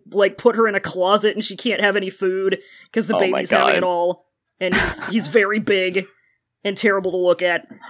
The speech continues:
Speaker 1: Um,
Speaker 2: Jeez.
Speaker 1: and, yeah, and Giga's question is, "Big boy is here. What do you do to survive the night?" I don't. Is the answer.
Speaker 2: <laughs>
Speaker 1: I don't.
Speaker 2: Um,
Speaker 1: I'm losing
Speaker 2: I
Speaker 1: at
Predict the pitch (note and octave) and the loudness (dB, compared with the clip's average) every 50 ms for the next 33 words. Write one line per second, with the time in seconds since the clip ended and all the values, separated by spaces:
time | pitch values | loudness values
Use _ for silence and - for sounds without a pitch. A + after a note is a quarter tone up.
0 | - - - - - - _ - - F#3 F3+ F3 F3 E3+ E3 E3 E3 - F#3 F3+ | -20 -20 -20 -20 -20 -20 _ -10 -4 -2 0 0 2 0 0 -2 -2 -2 0 0
1 | F3+ - B2+ C3 B2+ F#3 F#3+ F#3 E3 C#3+ - _ _ - _ _ _ _ - - | 0 0 0 0 -2 -2 -4 -4 -6 -10 -16 _ _ -20 _ _ _ _ -10 -2
2 | G#3 G#3 F#3 F3+ F3 E3+ G#3 A3+ A3 A#3+ D#4 E4 - C#4+ - - - C4+ A#3 - | 0 2 2 4 4 4 4 4 6 4 4 4 4 2 2 4 4 4 4 4
3 | - G#3+ G#3 G3 F3+ C#3+ - A#3+ B3+ A3 E3+ F3 F#3 F3 E3+ E3+ E3+ E3+ F3+ D#3+ | 0 -2 -4 -4 -4 -2 2 2 2 2 2 -2 -2 -2 -2 -4 -4 -4 -4 -4
4 | D#3+ E3+ - - - - D#3 - E3+ A#3+ D4+ - D4+ D4 D4+ C#4+ A3 A3+ B3 B3 | -4 -6 -8 -12 -20 -18 -8 0 2 2 2 2 2 0 0 0 0 0 0 0
5 | A#3+ A#3 - A#3 G#3+ F#3 G3+ G3+ G3 F#3+ D3 G3 F#3 F3 E3 D#3+ D#3 - - _ | 0 0 2 0 0 2 4 4 2 2 2 0 -4 -2 -2 -4 -6 -8 -6 _
6 | - - B3+ A3+ A#3 A3 F#3+ E3+ - - A#3+ - - _ _ _ _ _ _ - | 4 4 4 6 4 2 2 2 -2 -4 -8 -10 -12 _ _ _ _ _ _ -20
7 | _ _ _ _ _ _ _ _ _ _ - C4 D4+ - - - - E4+ - - | _ _ _ _ _ _ _ _ _ _ 2 2 2 4 2 2 4 4 4 4
8 | - - - - - - - - D5+ - - G3+ G#3 - G3 D#3 C#3 C3+ - - | 2 0 0 -2 -2 -2 -2 -4 -4 -4 -2 -2 -2 -2 -2 -4 -6 -10 -12 -16
9 | _ - - _ _ _ _ _ _ - - - - - _ - - - - - | _ -20 -20 _ _ _ _ _ _ -20 -20 -20 -20 -20 _ -20 -20 -20 -12 -6
10 | - B3 B3 B3 A#3+ A#3+ A#3+ A#3 - - _ _ _ _ - - _ _ _ _ | -2 0 2 2 2 2 0 -2 -2 -6 _ _ _ _ -20 -20 _ _ _ _
11 | _ _ _ - A#3 C4 B3+ C4+ D4 D#4 - A3+ A#3 A3+ A3+ A#3 | _ _ _ -2 0 0 0 2 0 2 2 2 2 2 2 2